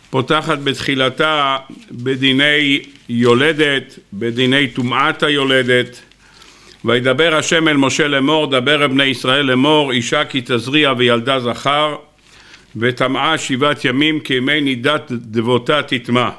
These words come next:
וביום השמיני ימול בשר עורלתו, ושלושים יום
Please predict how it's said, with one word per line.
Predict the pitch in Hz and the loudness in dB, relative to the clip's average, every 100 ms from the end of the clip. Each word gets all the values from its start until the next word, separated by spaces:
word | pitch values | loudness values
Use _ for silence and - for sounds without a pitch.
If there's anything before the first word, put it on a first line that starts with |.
| - _ _ _ - - - - - | -18 _ _ _ -20 -20 -20 -20 -6
וביום | 110 120 127 156 165 | -2 2 2 2 0
השמיני | 147 139 139 165 185 151 139 - | -2 -2 0 2 2 0 -2 -6
ימול | 117 127 147 143 | -4 -2 0 0
בשר | 131 117 147 | 0 0 0
עורלתו, | 135 117 113 110 123 131 156 - - - - _ - - _ _ _ - - - - - - - - 107 | 0 -2 -2 -2 2 4 4 0 -10 -20 -20 _ -20 -20 _ _ _ -18 -18 -20 -20 -20 -20 -20 -6 -4
ושלושים | 117 147 139 185 180 | 0 0 2 2 2
יום | 160 170 151 110 | 4 4 2 0